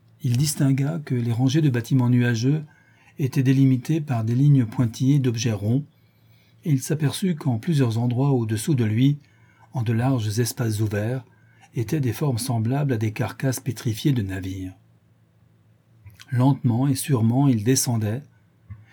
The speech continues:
et les formes au-dessous de lui devenaient plus brillantes, plus claires et plus distinctes. On le dirigeait vers le large édifice qui occupait le centre de la ville, et de temps en temps,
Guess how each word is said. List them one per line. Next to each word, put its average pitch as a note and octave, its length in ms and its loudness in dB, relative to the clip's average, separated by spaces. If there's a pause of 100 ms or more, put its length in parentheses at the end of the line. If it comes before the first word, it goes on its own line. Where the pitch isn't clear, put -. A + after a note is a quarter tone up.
(160)
et D3+ 60 2
les C#3 100 4
formes D#3+ 300 2
au-dessous C#3 300 4
de C3 100 4
lui D#3 160 2
devenaient C3 320 4
plus B2+ 160 0
brillantes, A2+ 680 0 (240)
plus A2+ 160 -6
claires A#2+ 420 -2
et A2 80 -2
plus A2 160 -4
distinctes. G#2+ 680 -2 (1000)
On D#3 80 2
le C#3 100 6
dirigeait D#3 480 4
vers C#3+ 160 0
le B2 100 2
large B2+ 300 2
édifice C3 500 -2
qui - 140 -4
occupait C#3+ 420 -2
le C3+ 100 2
centre C3+ 360 0
de A2+ 80 0
la G#2 140 -2
ville, B2 380 0 (540)
et C3+ 140 0
de A2+ 100 -2
temps C#3 280 2
en A2 120 -2
temps, C#3+ 340 0